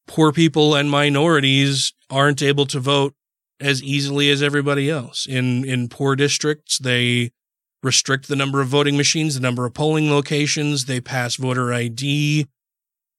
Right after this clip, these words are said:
uh, laws that say that you have to have a photo I D issued by the state. You, you know, your signature has to match. You have to have a, an actual physical address where you can have things mailed to you. All of these things are, are put in place to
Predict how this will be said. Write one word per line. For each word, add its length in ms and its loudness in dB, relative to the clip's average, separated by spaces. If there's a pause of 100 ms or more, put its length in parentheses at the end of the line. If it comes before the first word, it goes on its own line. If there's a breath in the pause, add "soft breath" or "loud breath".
(160)
uh, 200 -2
laws 420 2
that 140 -4
say 200 -2
that 180 -2
you 100 0
have 200 0
to 100 -8
have 500 -2 (340 soft breath)
a 80 -6
photo 400 2
I 120 2
D 260 0
issued 260 0
by 180 2
the 100 -4
state. 580 0 (380)
You, 280 -4
you 120 -2
know, 80 0
your 140 -4
signature 480 0
has 160 0
to 60 -8
match. 260 0
You 80 0
have 100 -2
to 100 -4
have 180 -2
a, 360 -4 (140)
an 180 -8
actual 340 -4
physical 540 -2
address 540 -2
where 120 0
you 160 2
can 380 -4
have 220 -2
things 280 -4
mailed 220 0
to 80 -4
you. 140 2 (360 loud breath)
All 300 4
of 80 2
these 240 0
things 400 0 (320 soft breath)
are, 320 2 (220)
are 260 4
put 320 -4
in 120 0
place 360 0
to 320 0